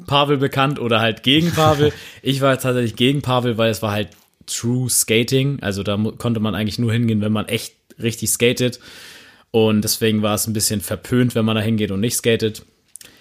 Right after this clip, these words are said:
Speaker 1: Ich hab zwar ein bisschen immer mit dem Skateboard mich versucht, aber ich würd mich niemals als, äh, echten Skater, ähm, titulieren.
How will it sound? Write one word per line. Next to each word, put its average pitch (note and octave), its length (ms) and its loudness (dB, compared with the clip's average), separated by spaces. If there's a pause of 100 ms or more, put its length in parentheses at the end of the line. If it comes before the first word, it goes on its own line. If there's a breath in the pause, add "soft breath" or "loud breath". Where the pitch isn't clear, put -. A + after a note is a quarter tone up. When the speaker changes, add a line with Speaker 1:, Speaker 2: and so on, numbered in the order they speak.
(140 loud breath)
Speaker 1:
Ich - 180 -2
hab C3+ 140 2
zwar B2+ 480 4
ein A#2 100 2
bisschen A#2+ 560 4
immer A2+ 220 2
mit A2+ 100 2
dem A2 180 2
Skateboard A#2 400 0
mich G#2+ 160 -2
versucht, A2 360 -2
aber F#2+ 220 0
ich F2+ 120 -4
würd E2 120 -4
mich F2 100 -2
niemals G#2 340 2
als, - 300 -2
äh, E2+ 220 -6
echten - 380 -6
Skater, F2+ 600 -4 (140)
ähm, F#2 420 -6 (300)
titulieren. G#2+ 580 -2